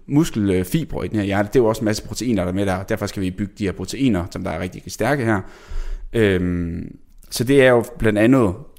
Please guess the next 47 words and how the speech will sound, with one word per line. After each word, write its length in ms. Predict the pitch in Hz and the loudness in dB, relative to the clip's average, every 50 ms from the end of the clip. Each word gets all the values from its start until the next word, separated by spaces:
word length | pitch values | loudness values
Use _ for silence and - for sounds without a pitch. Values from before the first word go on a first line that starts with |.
| - - | 0 2
det, 140 | 117 117 | 2 2
som 320 | - - 101 95 92 82 - - - - _ - - - | 2 2 0 0 -2 -4 -6 -12 -18 -20 _ -12 -6 -4
vores 200 | 101 92 90 - | -2 -2 -2 -2
D 60 | 101 98 | -4 -2
N 60 | 98 | -2
A, 80 | 95 92 | -2 -2
de 100 | 95 98 | -2 -2
står 200 | - 131 113 95 | 0 2 0 0
for. 400 | - 95 92 98 104 - - - - | 0 -2 -4 -4 -6 -8 -10 -2 2
Det 180 | 135 135 107 101 | 2 4 4 4
er 40 | |
ligesom 340 | 107 113 104 - 95 92 113 - - | 2 -2 -2 -2 -4 -4 -6 -8 -6
kodningen, 560 | - - 143 147 156 156 139 107 95 92 92 | 0 2 4 4 6 6 4 4 2 0 0
der 80 | - 107 | 0 -2
står 200 | 101 - 143 120 | 0 2 2 2
ligesom, 320 | 107 113 113 98 95 98 113 - - _ _ - | 2 2 0 0 0 -2 -6 -12 -20 _ _ 0
man 160 | 120 117 113 | 2 4 4
læser 260 | 143 147 135 - 101 | 4 4 2 0 -2
den 160 | 98 113 107 | -4 -4 -4
her 80 | 101 101 | -4 -4
kode, 360 | - 139 139 147 160 170 165 - - - - - | 0 2 4 4 4 4 0 -4 -14 -18 -12 -8
og 100 | 131 123 | -8 -6
så 0 | |
siger 160 | 123 120 110 | -2 0 0
man, 160 | 104 98 98 - - - - - - - - - | 0 0 -2 -6 -14 -20 -20 -20 -20 -12 -4 -2
"Åh, 120 | 139 139 135 - - - | -2 -2 -2 -4 -6 0
det 100 | - 160 | 2 2
her, 160 | 151 147 113 101 | 4 4 2 2
det 160 | - 127 123 | 0 -4 -4
skal 160 | - - 113 | -2 -2 0
laves 200 | 98 98 98 - | 0 0 0 -2
om 180 | 87 110 113 - - - | -2 -4 -4 -6 -8 -10
til 220 | - - 113 107 110 - - _ - - | -6 -2 -2 -2 -2 -4 -16 _ -6 -4
det 80 | 107 | -2
her 80 | 101 - | -2 -4
protein." 400 | - - 92 - 90 87 - - _ - - - - - - - - - - - | -6 -8 -10 -8 -8 -8 -10 -10 _ -20 -20 -20 -20 -20 -20 -20 -20 -20 -12 -4
Og 100 | - 113 | 0 4
det 60 | 123 117 | 4 4
her 40 | 104 | 4
protein 360 | - 113 - - 110 101 90 | 4 0 0 2 2 2 4
har 360 | 110 104 92 87 - - - - - - - | 4 4 2 2 -2 -8 -16 -20 -12 -4 -2
den 100 | 107 92 | 0 0
her 100 | 95 90 | 0 0
funktion, 400 | - - 95 - - 90 76 - - - | -2 -2 -4 -2 -2 -2 -2 -4 -8 -12
som 180 | - - 107 95 | -8 -6 -4 -2
for 80 | 98 98 | -2 -2
eksempel 400 | 98 - 120 107 92 92 90 | 0 2 2 2 2 0 -2